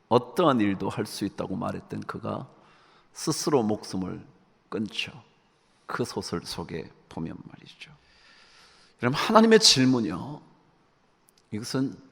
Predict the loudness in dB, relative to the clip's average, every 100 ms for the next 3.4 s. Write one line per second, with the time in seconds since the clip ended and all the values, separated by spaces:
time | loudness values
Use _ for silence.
0 | _ _ _ -12 -2 2 4 6 6 4
1 | 2 0 -10 -4 -4 -2 -4 -6 -6 -6
2 | -4 -4 -4 -8 -4 -4 -4 -6 -6 -6
3 | -8 -8 -6 -6